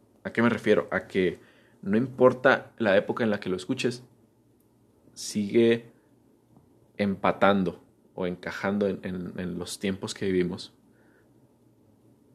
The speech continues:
Esto ahorita, esto hace años y esto quizá en el futuro. Em,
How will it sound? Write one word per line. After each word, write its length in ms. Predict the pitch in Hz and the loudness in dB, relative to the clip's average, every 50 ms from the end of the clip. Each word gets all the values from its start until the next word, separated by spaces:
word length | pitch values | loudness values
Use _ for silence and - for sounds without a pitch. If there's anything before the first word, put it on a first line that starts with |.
| _ _ _ | _ _ _
Esto 580 | - 104 95 - - - 113 104 98 - - - | -6 -4 -4 -4 0 2 4 4 4 2 0 -2
ahorita, 640 | - 95 90 87 87 104 113 - - 139 143 175 - - - | 0 2 2 4 4 2 2 2 2 0 0 -2 -6 -16 -16
esto 320 | - - - - - 92 92 | -12 -12 -10 -6 -4 -4 -4
hace 220 | 87 - - 92 | -4 -4 -2 0
años 380 | 95 110 127 131 143 160 - 123 | 0 0 0 -2 -4 -6 -6 -6
y 60 | 95 | -8
esto 280 | 87 - - 110 107 | -6 -6 -6 -6 -4
quizá 260 | - 110 101 - 95 92 | -4 -4 0 2 4 4
en 100 | 95 98 | 4 2
el 100 | 98 90 | 0 -2
futuro. 440 | - - - - 87 78 - - - _ _ _ _ _ _ _ _ _ _ _ _ _ _ _ _ _ _ _ _ _ _ _ _ _ _ _ _ _ _ - _ _ _ _ _ _ _ _ _ | -4 -6 -4 -4 -4 -4 -6 -8 -14 _ _ _ _ _ _ _ _ _ _ _ _ _ _ _ _ _ _ _ _ _ _ _ _ _ _ _ _ _ _ -20 _ _ _ _ _ _ _ _ _
Em, 560 | - 92 87 85 82 80 80 80 80 - - | -10 -8 -8 -8 -8 -8 -10 -10 -12 -12 -14